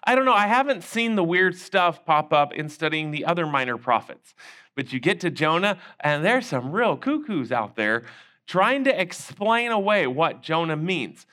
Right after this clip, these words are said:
It's real simple. Jonah, dove. His father was Truth, Amittai. He was the son of Amittai. What I think is interesting, though, is it would appear to me,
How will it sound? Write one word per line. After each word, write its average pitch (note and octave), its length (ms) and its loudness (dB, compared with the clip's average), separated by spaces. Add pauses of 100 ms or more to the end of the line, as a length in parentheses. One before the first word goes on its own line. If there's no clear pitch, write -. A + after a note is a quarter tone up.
(120)
It's F3 220 -2
real A#3 240 2
simple. G#3 560 -2 (800)
Jonah, G#3+ 420 2
dove. B2 600 2 (640)
His C#3 220 -2
father A#3+ 440 4
was F3+ 600 0
Truth, F3+ 600 0
Amittai. C3+ 800 0
He D3 140 0
was E3+ 220 0
the D3+ 80 -2
son F#3+ 320 0
of F#3+ 260 -4 (300)
Amittai. A#2 680 -4 (520)
What G#3 240 2
I G#3 80 2
think C4 240 -4
is F#3 240 0
interesting, F#3+ 560 0
though, B2+ 280 2
is G#3 180 -2
it A#3+ 160 -2
would G#3 160 4
appear C4 560 2
to G3+ 200 -2
me, A2+ 420 -4